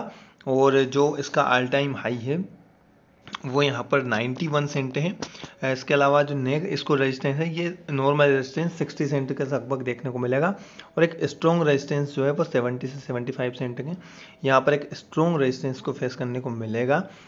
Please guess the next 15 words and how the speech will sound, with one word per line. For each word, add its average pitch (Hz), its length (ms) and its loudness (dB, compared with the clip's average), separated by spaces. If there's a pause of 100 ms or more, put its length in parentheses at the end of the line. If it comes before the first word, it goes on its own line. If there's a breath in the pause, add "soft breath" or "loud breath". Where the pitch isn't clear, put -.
(180 loud breath)
ये 156 120 4
वाली 175 280 6
रेंज 143 240 2
ब्रेक 123 260 0
करना 127 260 -4
बहुत 120 320 -8
ज़रूरी। 117 320 -6 (260 loud breath)
तो 170 80 -2
फर्स्ट 165 440 4
हमारा 165 400 8
जो 160 360 2
टारगेट 139 420 4
है 170 180 0 (260)
वो 147 240 4
है 156 480 0